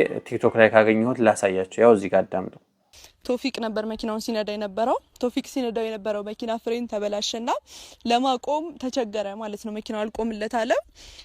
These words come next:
Speaker 2: ከዛ እንደምንም አድርጌ አ-፣ አዙሬ አቆማለሁ ሲል ከዛፍ ጋር ተጋጨ። ከዛፍ ጋር በተጋጨበት ሰዓት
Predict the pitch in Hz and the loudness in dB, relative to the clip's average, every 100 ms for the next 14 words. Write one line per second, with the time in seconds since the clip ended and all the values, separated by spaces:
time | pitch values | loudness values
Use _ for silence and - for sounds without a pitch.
0 | - - 262 262 302 285 311 320 330 381 | -18 -2 0 2 2 4 4 4 2 0
1 | 381 277 226 240 208 240 233 214 240 247 | 2 0 0 -6 -2 0 2 2 0 0
2 | 254 240 226 233 233 240 262 403 508 - | 2 2 2 0 -2 -2 -2 0 0 0
3 | 254 233 240 226 247 240 214 196 - - | 0 0 0 -2 -2 -2 -2 -2 -4 -8
4 | _ - - _ _ _ _ _ - - | _ -20 -20 _ _ _ _ _ -20 -4
5 | 254 262 254 262 247 262 233 233 233 220 | -2 -2 -2 -4 -2 -4 -2 -4 -4 -6
6 | 233 - - 415 | -8 -8 -6 -6